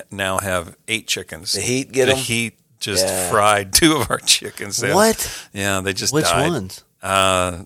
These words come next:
Speaker 1: the older ones.
Speaker 3: It's not the, it's not the one that
Speaker 1: Not the one that you can hold.
Speaker 3: Oh.
Speaker 1: Your favorite.
Speaker 3: Yeah,
Speaker 1: Yeah.
Speaker 3: I love that chicken.
Speaker 2: No, I,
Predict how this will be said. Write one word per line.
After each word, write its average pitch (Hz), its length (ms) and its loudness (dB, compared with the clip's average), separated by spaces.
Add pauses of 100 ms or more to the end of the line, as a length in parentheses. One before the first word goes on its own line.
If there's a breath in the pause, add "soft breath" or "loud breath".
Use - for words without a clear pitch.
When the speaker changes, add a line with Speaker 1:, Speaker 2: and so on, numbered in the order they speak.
(480)
Speaker 1:
the 92 120 -10
older 90 260 -2
ones. 92 460 -8
Speaker 3:
It's - 200 -4
not 120 180 0
the, 92 240 -8
it's 92 240 -12
not 92 160 -6
the 85 80 -8
one 85 160 -8
that 76 160 -10 (220)
Speaker 1:
Not 107 220 -4
the 101 60 -10
one 98 200 -4
that 90 160 -8
you 95 100 -10
can 95 140 -10
hold. 92 420 -8
Speaker 3:
Oh. 82 300 -10 (100)
Speaker 1:
Your 98 100 -14
favorite. 98 480 -8
Speaker 3:
Yeah, 85 220 -8
Speaker 1:
Yeah. - 180 -10
Speaker 3:
I 101 80 -14
love 80 200 -10
that 76 140 -10
chicken. - 220 -10
Speaker 2:
No, 151 80 0
I, 190 400 8